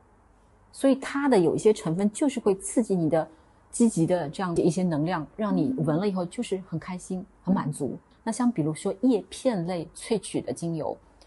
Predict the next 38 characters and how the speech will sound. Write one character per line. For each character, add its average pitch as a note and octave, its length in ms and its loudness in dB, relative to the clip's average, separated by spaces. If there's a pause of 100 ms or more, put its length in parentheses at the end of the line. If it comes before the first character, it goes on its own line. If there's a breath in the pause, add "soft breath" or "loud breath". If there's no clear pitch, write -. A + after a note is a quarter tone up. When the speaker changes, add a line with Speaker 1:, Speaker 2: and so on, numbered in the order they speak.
(420 soft breath)
Speaker 1:
叶 B3 160 4
片 - 280 -4
它 F#3+ 140 -8
其 F#3+ 160 -6
实 F#3+ 80 -4
是 F#3+ 180 -4
一 D3+ 80 2
个 F3 140 -6
树 G3+ 260 0
里 E3 180 -4
面 E3 140 -2
的 D#3 80 -4
一 D3+ 120 -6
个 E3 200 -8 (580)
光 B3+ 160 0
合 E3 140 0
作 A3 160 0
用 G3 120 -4
的 D#3 60 -4
部 - 160 -6
分， - 260 -12
Speaker 2:
对。 A#3+ 100 -20 (100)
Speaker 1:
就 D4+ 120 0
相 C4+ 160 2
当 B3+ 160 4
于 G#3+ 60 6
人 F#3 180 2
体 - 140 -6
的 C#3+ 160 -6 (160)
呼 - 120 -4
吸 G#3+ 140 -4
系 F#3 140 -6
统。 - 140 -12 (220)
Speaker 2:
嗯。 A#3 140 -10 (380 loud breath)
Speaker 1:
所 B3 160 4
以 A3+ 160 4
叶 B3+ 220 6
片 F#3 380 0